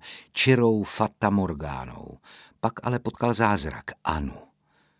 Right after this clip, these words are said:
Před jejím otcem se z nějakého důvodu sami otvíraly všechny dveře. Nikdy nepochopil, co musel mít ten dědek za kontakty, aby mu šli všichni tak na ruku. Jenom jediný člověk se mu kdy odvážil odporovat.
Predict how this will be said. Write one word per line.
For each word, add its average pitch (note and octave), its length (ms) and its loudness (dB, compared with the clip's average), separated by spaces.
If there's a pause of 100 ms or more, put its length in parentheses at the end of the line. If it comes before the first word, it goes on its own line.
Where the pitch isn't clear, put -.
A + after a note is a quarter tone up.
(240)
Před G#2 180 2
jejím G2+ 340 6
otcem F#2 520 -2
se F#2+ 160 -2
z D#2+ 100 -4
nějakého A2 540 4
důvodu G#2 400 0
sami G#2+ 380 2
otvíraly G#2+ 560 0
všechny A2+ 340 -2
dveře. G#2+ 360 0 (440)
Nikdy D3+ 480 6
nepochopil, E2 800 -2
co F#2+ 160 -4
musel F#2 320 0
mít F#2 240 -2
ten F2 200 -2
dědek E2+ 260 -4
za E2+ 160 -2
kontakty, - 580 -6
aby F2+ 180 -8
mu F2+ 140 -4
šli F2+ 180 -6
všichni F2+ 340 -6
tak E2 200 -8
na D#2+ 120 -4
ruku. C2+ 360 -12 (840)
Jenom G2+ 260 2
jediný C3+ 480 4
člověk C#3 420 2
se C3+ 140 0
mu B2+ 120 4
kdy F#2+ 240 0
odvážil A2 580 2
odporovat. C#2 760 -10